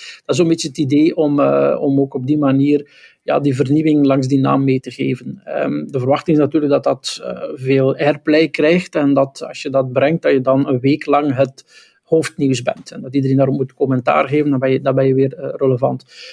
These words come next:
Nu, als dat daartoe beperkt is, dan, dan, dan gaat dat weg, dat effect. Meer nog, dan zal er alleen maar, eh, meer ontgoocheling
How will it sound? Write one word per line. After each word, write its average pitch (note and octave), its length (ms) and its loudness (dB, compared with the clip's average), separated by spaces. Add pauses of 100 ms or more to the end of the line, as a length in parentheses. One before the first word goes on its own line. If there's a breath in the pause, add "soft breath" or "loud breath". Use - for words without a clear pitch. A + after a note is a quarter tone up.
(140 loud breath)
Nu, C#3 200 2
als C#3 180 2
dat C3+ 240 0
daartoe C#3 320 -2
beperkt C#3+ 320 -2
is, D#3 60 -6
dan, C#3 180 2
dan, C#3+ 300 0
dan B2+ 340 0
gaat C#3+ 300 0
dat C3 160 0
weg, D#3+ 200 -2
dat F#3 160 0
effect. F#3+ 280 -2
Meer D3+ 260 2
nog, E3 160 -4
dan D3+ 120 -4
zal C3+ 200 2
er C3 120 0
alleen C3+ 300 -4
maar, C3+ 240 -2
eh, C#3 260 -4
meer D3 220 2
ontgoocheling D3+ 680 -2